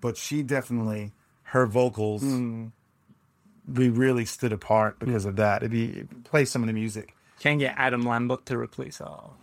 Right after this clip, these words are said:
Speaker 2: Something
Speaker 1: Yeah,
Speaker 2: like
Speaker 1: no,
Speaker 2: that.
Speaker 1: I don't think so.
Speaker 2: <laughs>
Speaker 1: And
Speaker 2: Yeah.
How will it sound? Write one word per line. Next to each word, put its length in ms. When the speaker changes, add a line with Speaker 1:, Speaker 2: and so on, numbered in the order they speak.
Speaker 2:
Something 260
Speaker 1:
Yeah, 180
Speaker 2:
like 80
Speaker 1:
no, 60
Speaker 2:
that. 260
Speaker 1:
I 40
don't 180
think 200
so. 480
Speaker 2:
<laughs> 60
Speaker 1:
And 240
Speaker 2:
Yeah. 120